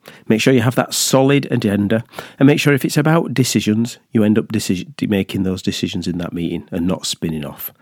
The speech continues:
And of course, start and finish on time and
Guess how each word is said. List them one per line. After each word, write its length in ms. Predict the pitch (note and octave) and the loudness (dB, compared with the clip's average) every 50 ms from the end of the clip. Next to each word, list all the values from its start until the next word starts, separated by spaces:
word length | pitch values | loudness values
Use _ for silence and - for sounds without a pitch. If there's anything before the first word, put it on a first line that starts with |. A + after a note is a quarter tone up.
| _ - - - - _ | _ -20 -20 -20 -6 _
And 80 | - C3 | 0 0
of 100 | B2 - | 0 2
course, 380 | - G#2+ G2+ F#2+ F#2+ - - - - _ _ _ | 2 2 2 2 -2 -6 -12 -14 -20 _ _ _
start 420 | - - - D#2 D#2 D#2+ - - _ _ _ _ _ _ _ | -14 -10 -8 -6 -6 -6 -8 -10 _ _ _ _ _ _ _
and 140 | - A2+ - | -4 -2 -2
finish 320 | F2 D#2+ F2 F2+ - - _ _ _ _ | -2 -4 -4 -6 -8 -12 _ _ _ _
on 100 | B2 C#3 | -2 -2
time 380 | D#3+ - B2 G#2+ G#2 A#2 A#2 A#2+ - _ _ _ _ _ _ _ _ _ _ _ _ - | -2 0 -2 0 0 0 -2 -4 -8 _ _ _ _ _ _ _ _ _ _ _ _ 0
and 360 | G#3 F3+ G2 F2 F2 - | 0 0 0 -2 -6 -12